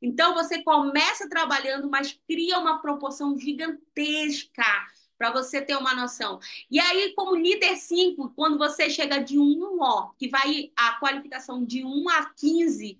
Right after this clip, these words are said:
mas quando você chega aqui, ó, menos da metade do caminho, esse valor vai aumentando. Um exemplo, uma pessoa com menos investimento, né, como nível um que ganha duzentos e cinquenta, como nível cinco,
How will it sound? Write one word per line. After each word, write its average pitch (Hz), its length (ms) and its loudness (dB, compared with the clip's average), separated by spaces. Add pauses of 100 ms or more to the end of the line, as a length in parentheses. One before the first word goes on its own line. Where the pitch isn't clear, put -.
(220)
mas 240 140 -2
quando 320 240 0
você 330 300 0
chega 294 260 -2
aqui, 294 240 -6
ó, 240 240 2
menos 349 380 -2
da 370 120 0
metade 330 440 -2
do 311 120 -10
caminho, 277 760 -2
esse 277 400 -2
valor 262 400 0
vai 277 100 0
aumentando. 277 800 -4
Um 214 40 -8
exemplo, 240 440 -6 (200)
uma 285 220 2
pessoa 294 340 0
com 311 120 -2
menos 359 360 4
investimento, 294 800 -2 (360)
né, 269 360 0
como 269 260 -4
nível 277 360 2
um 269 100 -4
que 277 140 -6
ganha 254 320 -4
duzentos 269 380 -2
e - 60 -10
cinquenta, 285 520 0
como 285 300 -2
nível 339 720 -2
cinco, 294 840 -2